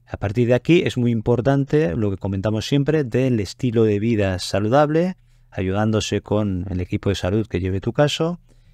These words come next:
y, mm, después ya habrá que valorar la medicación, tanto si son medicaciones de tipo natural, como hemos comentado algunas veces aquí, que no voy a repetir, o medicaciones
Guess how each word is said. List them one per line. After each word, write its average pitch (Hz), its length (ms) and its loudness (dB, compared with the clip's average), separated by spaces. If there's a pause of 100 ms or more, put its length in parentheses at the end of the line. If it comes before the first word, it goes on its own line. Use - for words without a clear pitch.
(180)
y, 139 180 2
mm, 131 400 0 (200)
después 123 560 0
ya 120 180 2
habrá 113 180 0
que 110 120 -2
valorar 131 640 0 (360)
la 117 320 0
medicación, 147 880 0 (320)
tanto 113 300 0
si - 100 -6
son 107 380 -2 (840)
medicaciones 107 880 -2
de 101 120 -4
tipo 104 280 -2
natural, 120 640 0
como 101 240 0
hemos 101 200 -2
comentado 101 360 0
algunas 104 320 -2
veces 104 440 -4 (300)
aquí, 135 400 2
que 110 120 -2
no 101 100 -2
voy 104 160 2
a 104 60 0
repetir, 127 580 -2
o 123 200 2
medicaciones 113 1160 -2